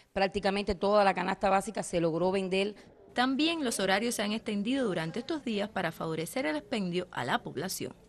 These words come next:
Speaker 1: Los trabajadores de comercio se han mantenido las veinticuatro horas en las bodegas,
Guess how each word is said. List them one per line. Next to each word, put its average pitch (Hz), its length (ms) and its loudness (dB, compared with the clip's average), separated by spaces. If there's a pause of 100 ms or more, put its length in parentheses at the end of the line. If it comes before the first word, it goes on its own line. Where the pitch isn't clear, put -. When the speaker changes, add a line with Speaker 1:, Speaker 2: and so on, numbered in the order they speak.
(140)
Speaker 1:
Los 196 120 -6
trabajadores 190 460 0
de 208 100 -4
comercio 196 440 -6 (340)
se 185 220 -2
han 190 100 2
mantenido 202 640 0 (500)
las 196 240 -2
veinticuatro 202 800 2
horas 214 160 2
en 208 40 -2
las 202 80 2
bodegas, 196 460 0